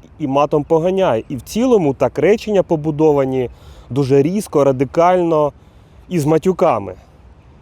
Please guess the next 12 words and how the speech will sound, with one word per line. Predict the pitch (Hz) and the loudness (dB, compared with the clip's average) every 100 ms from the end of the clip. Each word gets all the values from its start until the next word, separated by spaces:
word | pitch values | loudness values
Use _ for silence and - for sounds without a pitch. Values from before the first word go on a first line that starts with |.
| - - - - - - - | -20 -20 -20 -20 -20 -20 -4
І | 170 | 0
від | 170 170 | 0 0
цих | - 262 - - - | 2 2 0 -10 -4
постів, | 175 175 - 240 285 233 | -2 -2 -4 0 2 2
від | 170 - | -2 0
цих, | 185 175 - 160 | 2 0 0 -2
е, | 156 | 0
дописів, | 139 156 233 269 240 - 170 139 | 2 0 0 -2 -6 -2 -2 0
е, | 139 131 131 123 | 0 0 0 -2
ну, | 131 139 | -2 -4
віє | 107 123 214 233 | -4 -2 0 0
просто, | 143 131 180 - 175 151 147 131 | 0 0 0 0 2 4 4 0